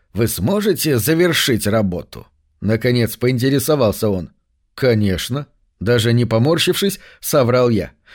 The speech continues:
"Зачем признаваться, что темноволосую девушку могу изгнать в любую секунду, хоть стоя на голове, хоть жонглируя тремя апельсинами?" С явной неохотой Пил выдвинул ящик стола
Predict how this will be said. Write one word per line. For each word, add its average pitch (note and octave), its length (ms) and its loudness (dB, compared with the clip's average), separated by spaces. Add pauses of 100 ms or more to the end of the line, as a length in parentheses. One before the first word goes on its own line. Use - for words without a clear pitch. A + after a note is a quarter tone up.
(220)
"Зачем C#3 500 0
признаваться, A#2+ 640 0
что A#2+ 260 0
темноволосую C#3 840 2
девушку D3 500 0 (220)
могу D#3+ 400 2
изгнать C#3+ 360 2
в B2+ 80 0
любую C#3+ 420 4
секунду, A#2+ 600 0 (120)
хоть C#3+ 260 0
стоя C3+ 320 2
на C3+ 120 2
голове, D3 460 2 (140)
хоть D#3 200 2
жонглируя C3+ 680 2
тремя C3 380 2
апельсинами?" A2 640 -4 (480)
С - 120 -10
явной D3 420 2
неохотой C3+ 540 2
Пил F3 320 2
выдвинул C#3+ 500 2
ящик B2+ 440 2
стола F3 380 2